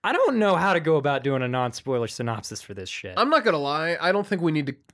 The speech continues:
Speaker 2: Here's, here's the non-spoiler synopsis.
Speaker 1: Spoiler synopsis also, I'd have a real, I'm gonna have a really, really hard time just trying to sum up the events of this movie, 'cause it's just so
Speaker 2: Oh, don't
Speaker 1: everywhere.
Speaker 2: you worry. I was thinking about this.
Speaker 1: Okay,
Speaker 2: The
Speaker 1: good.
Speaker 2: spoiler-free synopsis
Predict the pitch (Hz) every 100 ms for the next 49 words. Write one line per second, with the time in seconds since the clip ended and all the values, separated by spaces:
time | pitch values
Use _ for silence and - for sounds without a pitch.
0 | _ - 208 220 311 233 208 320 247 240
1 | 220 202 214 185 147 - 143 151 - 143
2 | - 233 254 196 - 160 143 - 131 -
3 | 131 131 - 104 101 127 131 143 131 123
4 | 127 127 127 127 151 156 139 139 135 127
5 | 127 127 113 120 120 110 117 107 113 110
6 | 113 - 139 131 113 - 131 127 120 117
7 | 107 98 101 110 127 113 123 131 135 139
8 | 151 151 139 147 147 - 165 156 - 151
9 | 151 151 139 131 165 151 139 - 170 180
10 | 180 220 269 - 185 185 151 120 107 90
11 | 85 76 - 165 - 127 101 101 170 170
12 | 107 104 226 285 285 247 - 208 202 175
13 | 143 131 117 - - - -